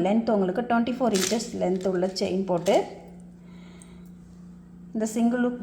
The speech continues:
டாலர் செயின் பார்த்தீங்கன்னா உங்களுக்கு சிக்ஸ் ஃபிஃப்டி. இது பிடிச்சிருக்கோங்க அப்படியே ஸ்க்ரீன்ஷாட் எடுத்துக்கோங்க. சிக்ஸ் ஃபிஃப்டி. நெக்ஸ்ட் ஒன் பார்த்தீங்கன்னா ஓம் டாலர்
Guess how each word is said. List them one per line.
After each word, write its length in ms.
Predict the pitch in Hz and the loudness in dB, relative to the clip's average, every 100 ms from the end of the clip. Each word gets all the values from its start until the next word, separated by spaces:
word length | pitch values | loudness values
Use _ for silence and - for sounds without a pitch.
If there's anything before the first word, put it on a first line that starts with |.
| 202 | 4
டாலர் 240 | 190 196 202 | 6 2 2
செயின் 180 | 202 202 | 0 2
பார்த்தீங்கன்னா 380 | 196 185 180 220 359 - | 0 0 -2 0 -2 -2
உங்களுக்கு 340 | 220 214 208 | -4 -2 -2
சிக்ஸ் 360 | 254 254 - - | -4 -6 -8 -4
ஃபிஃப்டி. 240 | 190 - 165 - - - - - - - - - - - - - - - - | -6 -4 -10 -10 -18 -20 -20 -20 -20 -20 -20 -20 -20 -20 -20 -20 -20 -20 -14
இது 140 | - 202 | -8 -4
பிடிச்சிருக்கோங்க 520 | 214 254 240 226 254 | -2 -2 -2 0 0
அப்படியே 200 | 233 214 - | 0 -2 -2
ஸ்க்ரீன்ஷாட் 460 | 190 202 226 208 | -2 0 0 0
எடுத்துக்கோங்க. 360 | 180 180 180 214 269 | -4 -4 -4 -2 -2
சிக்ஸ் 240 | 208 - 190 | -4 -6 -8
ஃபிஃப்டி. 260 | - 165 165 - - - - - - - - - - - - - - - - - - - - - - - - - - - - - - - - - - - - - - - - 240 | -6 -8 -10 -14 -18 -20 -20 -20 -20 -20 -20 -20 -20 -20 -20 -20 -20 -20 -20 -20 -20 -20 -20 -18 -14 -14 -14 -8 -6 -6 -12 -18 -20 -20 -20 -20 -20 -20 -20 -18 -18 -18 -6 -2
நெக்ஸ்ட் 300 | 233 - 277 | 0 -2 0
ஒன் 160 | 247 233 | 0 4
பார்த்தீங்கன்னா 440 | 214 196 180 180 277 - - - - | 2 2 0 2 0 0 -8 -16 -2
ஓம் 340 | 233 233 226 | 4 6 6
டாலர் 380 | 185 151 147 - | 4 2 0 -6